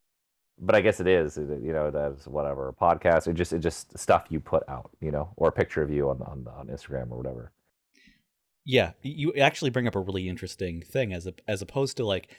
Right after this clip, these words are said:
Speaker 2: I'm gonna sit down, I'm gonna write something, I'm gonna craft something, I'm gonna direct something, I'm gonna whatever it is, and then I'm gonna spend time on it and put it out there as a creative effort. Now it's your persona, your personality, your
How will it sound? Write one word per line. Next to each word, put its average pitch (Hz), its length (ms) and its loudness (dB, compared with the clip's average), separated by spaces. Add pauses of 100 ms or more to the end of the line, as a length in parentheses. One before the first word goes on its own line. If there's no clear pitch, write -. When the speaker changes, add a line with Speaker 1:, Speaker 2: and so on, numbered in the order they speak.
(880)
Speaker 2:
I'm 131 120 2
gonna 135 120 0
sit - 280 -4
down, 107 280 2
I'm 104 60 2
gonna 98 160 -2
write 98 420 2
something, 98 280 -4
I'm 98 60 -4
gonna 92 80 -4
craft 95 340 0
something, 95 280 -4
I'm 92 60 -4
gonna 87 80 -6
direct 87 300 -2
something, 92 280 -6
I'm 92 80 -2
gonna 90 140 -2 (180)
whatever 107 560 2
it 98 80 2
is, 95 420 0
and 104 100 -2
then 104 100 0
I'm 104 120 0
gonna 104 180 -2 (220)
spend 139 300 4
time 120 220 2
on 113 100 4
it 120 60 -6
and 110 100 -6
put 113 140 0
it 104 60 0
out 101 120 2
there 101 200 -2
as 98 200 0
a 90 100 0
creative 98 460 -2
effort. 98 400 -2
Now 107 260 4
it's - 340 -4 (920)
your 117 220 2
persona, 98 880 2
your 98 460 2
personality, 95 800 0
your 87 400 -6